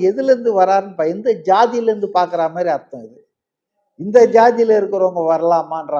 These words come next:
மாதிரி இருக்குது. தப்பு இது. அவருக்கு வந்து பதினெட்டு வயசு ஆயிடுச்சு, வாக்களிக்கும் உரிமை இருக்குது, தேர்ந்தெடுக்கப்படவும் தேர்ந்தெடுக்கவும் அதிகாரம் இருக்கு அவருக்கு. அவர் தன்னை தேர்தலையும் நிக்கலாம் விஜய்,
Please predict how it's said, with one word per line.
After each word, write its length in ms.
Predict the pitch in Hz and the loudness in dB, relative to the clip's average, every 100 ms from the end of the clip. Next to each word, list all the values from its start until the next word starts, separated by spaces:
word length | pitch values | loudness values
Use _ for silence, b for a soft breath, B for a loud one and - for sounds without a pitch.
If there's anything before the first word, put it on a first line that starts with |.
| 143 | -6
மாதிரி 240 | 170 208 | -6 -4
இருக்குது. 360 | 175 147 135 123 _ _ - | -4 -6 -16 -20 _ _ -8
தப்பு 280 | 208 - 285 | -8 -8 -8
இது. 200 | 208 127 - _ _ _ _ _ - | -6 -8 -16 _ _ _ _ _ -10
அவருக்கு 520 | 160 262 277 - 233 | -4 0 0 -4 -6
வந்து 260 | 196 226 294 302 _ | -6 -6 -10 -12 _
பதினெட்டு 440 | 170 196 202 175 | -2 -2 -6 -6
வயசு 300 | 165 226 - | -6 -6 -6
ஆயிடுச்சு, 440 | 208 170 147 - 139 - _ _ _ _ - | -4 -4 -4 -12 -20 -20 _ _ _ _ -6
வாக்களிக்கும் 760 | 151 220 - 220 190 202 220 | -2 -2 -2 -4 -4 -8 -8
உரிமை 320 | 180 202 196 175 | -6 -6 -6 -8
இருக்குது, 340 | 143 135 131 - _ _ _ _ _ _ | -8 -12 -18 -20 _ _ _ _ _ _
தேர்ந்தெடுக்கப்படவும் 1040 | 185 214 214 208 196 202 190 196 196 202 202 | -2 0 2 2 2 0 0 2 2 0 -2
தேர்ந்தெடுக்கவும் 880 | - 196 202 202 196 190 196 196 233 | -2 -2 0 2 2 0 -4 -6 -4
அதிகாரம் 480 | 214 175 196 196 165 | -4 0 2 4 2
இருக்கு 200 | 143 127 | -4 -6
அவருக்கு. 320 | 131 123 - - _ _ _ _ - | -6 -6 -12 -20 _ _ _ _ -8
அவர் 260 | 151 180 | -4 -4
தன்னை 280 | 175 165 165 147 _ _ _ _ - | -2 -6 -6 -10 _ _ _ _ -2
தேர்தலையும் 560 | 175 180 185 190 202 185 | 0 2 2 2 -2 -4
நிக்கலாம் 440 | - 185 175 185 - | -2 -2 -2 -6 -16
விஜய், 320 | 151 180 226 | -10 -8 -8